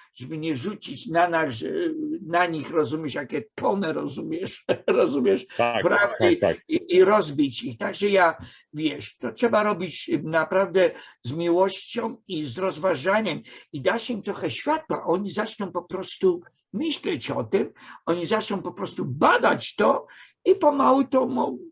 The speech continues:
Speaker 1: Bóg może, Duch Święty z-, e, działać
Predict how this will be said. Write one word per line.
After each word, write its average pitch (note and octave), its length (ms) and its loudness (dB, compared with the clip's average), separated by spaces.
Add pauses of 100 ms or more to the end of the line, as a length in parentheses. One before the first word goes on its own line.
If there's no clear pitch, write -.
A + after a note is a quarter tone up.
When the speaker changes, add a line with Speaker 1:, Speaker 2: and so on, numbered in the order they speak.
(220)
Speaker 1:
Bóg G3+ 340 0
może, A3 380 0 (340)
Duch G3+ 140 -2
Święty A3 300 0
z-, C#3+ 160 -6
e, F#3 720 -2
działać G3+ 840 2